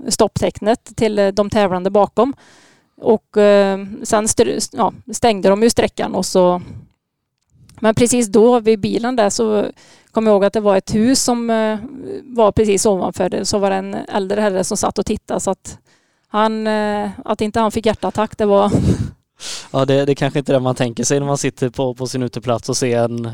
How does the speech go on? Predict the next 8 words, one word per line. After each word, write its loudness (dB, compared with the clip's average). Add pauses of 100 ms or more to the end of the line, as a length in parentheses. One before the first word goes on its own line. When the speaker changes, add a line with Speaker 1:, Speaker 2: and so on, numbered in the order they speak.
Speaker 2:
en -4
Mitsubishi -4
komma -2
i -4 (220)
full -2
eld. -2 (260)
Speaker 1:
Nej, 0
precis. -4